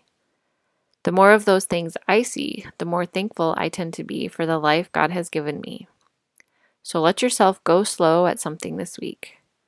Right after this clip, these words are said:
See what is around you and find something about it to be thankful for. Acts seventeen twenty-six through twenty-seven, and this is in the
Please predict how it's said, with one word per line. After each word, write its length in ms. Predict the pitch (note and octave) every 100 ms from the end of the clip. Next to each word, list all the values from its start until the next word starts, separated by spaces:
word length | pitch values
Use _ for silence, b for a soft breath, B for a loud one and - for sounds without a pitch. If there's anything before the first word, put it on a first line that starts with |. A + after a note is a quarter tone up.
| _ _ _ _
See 300 | - - G3+
what 140 | A3 A3+
is 120 | G#3+
around 400 | G3+ E3+ E3+ F3
you 200 | F#3+ G3+
and 180 | F#3 F3+
find 260 | F3 E3+
something 460 | - F#3 G3 F#3+ F#3+
about 300 | F#3 D3+ -
it 160 | -
to 100 | -
be 100 | F3
thankful 360 | F#3+ G3+ - D3+
for. 400 | - - - F#3 _ _ _ _ _ _ _ _ _ _ _ _ _ _ _ _ _ _ _ _ _ _ _ _ -
Acts 340 | E3+ - - -
seventeen 840 | - F3+ G3+ A3 F#3+ F3 E3+ F#3+ -
twenty-six 640 | - E3+ F3+ G#3 F3+ F3 -
through 220 | - E3+
twenty-seven, 720 | E3+ D#3 E3+ - - - - - _
and 120 | E3
this 160 | E3+ F3
is 140 | E3
in 160 | D#3
the 80 | C#3+